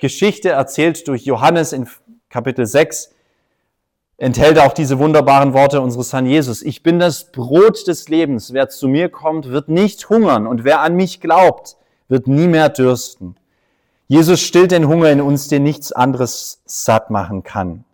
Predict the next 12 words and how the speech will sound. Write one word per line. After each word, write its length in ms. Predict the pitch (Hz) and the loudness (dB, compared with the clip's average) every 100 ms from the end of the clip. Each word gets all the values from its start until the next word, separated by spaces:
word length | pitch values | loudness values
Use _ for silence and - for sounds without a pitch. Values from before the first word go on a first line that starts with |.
| _ _ _ _ _ _ _ _ | _ _ _ _ _ _ _ _
Und 120 | 165 | 0
er 120 | 185 185 | 2 0
gibt 380 | - 233 226 | 0 -2 0
uns 340 | 196 190 - _ | -4 -6 -8 _
von 400 | _ - 226 269 | _ -2 2 2
sich 300 | 220 226 - | 2 0 -2
selbst, 680 | - 175 127 113 - - _ | 0 2 2 0 -14 -20 _
damit 320 | 135 147 170 | -2 -2 -4
wir 300 | - 160 - - | -2 -2 -2 -2
anderen 520 | 165 208 196 147 143 | 0 2 0 0 0
davon 460 | 139 139 160 147 135 _ | 0 0 -2 -6 -8 _
weitergeben. 840 | 135 143 185 160 117 107 92 82 | 0 2 4 2 -2 -2 -2 -6